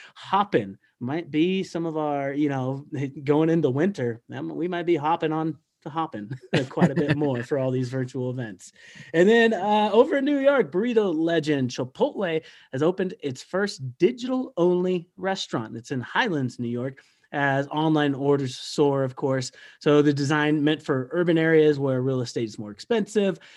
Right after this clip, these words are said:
and a full-size restaurant just isn't possible.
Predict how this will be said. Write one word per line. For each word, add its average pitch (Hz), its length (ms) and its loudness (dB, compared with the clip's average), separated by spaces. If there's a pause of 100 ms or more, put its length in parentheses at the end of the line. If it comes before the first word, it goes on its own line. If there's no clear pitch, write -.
(160)
and 156 100 0
a 151 60 2
full-size 190 720 4
restaurant 170 500 -4
just 139 220 -4
isn't 165 420 0
possible. 156 640 0